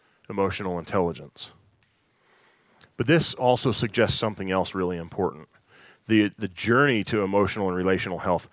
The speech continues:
has to start with the spiritual side. It starts when you come to God in your need. You cry out for him for what only he can do.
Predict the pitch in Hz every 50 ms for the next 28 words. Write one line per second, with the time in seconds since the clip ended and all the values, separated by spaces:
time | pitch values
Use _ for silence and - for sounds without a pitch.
0 | - - - _ - - 117 123 123 117 - - - 135 117 - - - 117 101
1 | 98 95 98 - - - - _ - - _ _ - 117 95 - 101 98 - -
2 | - - 117 117 117 107 98 - - 90 80 - - 82 76 71 69 73 73 -
3 | - - - - _ _ _ _ _ _ _ _ - - _ _ - - 123 117
4 | 123 117 - 113 113 107 95 - - 120 110 107 104 95 87 - - - _ _
5 | - - 107 107 104 101 101 98 98 95 95 92 90 92 98 98 95 90 85 87
6 | - - - - - 107 113 120 120 113 117 - - - 92 90 - 101 87 80
7 | 80 - _ - - - - _ - - 113 101 101 98 - 117 113 117 104 101
8 | 95 - - 127 110 101 - - 90 82 82 82 80